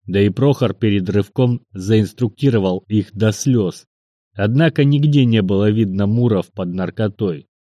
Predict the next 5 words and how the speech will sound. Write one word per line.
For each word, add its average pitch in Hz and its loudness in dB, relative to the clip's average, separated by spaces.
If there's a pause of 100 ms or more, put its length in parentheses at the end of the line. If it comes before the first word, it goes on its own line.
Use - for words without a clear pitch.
(140)
что - -8
частенько 107 -2
чудят 107 -2
не 95 -6
по-детски. 98 -6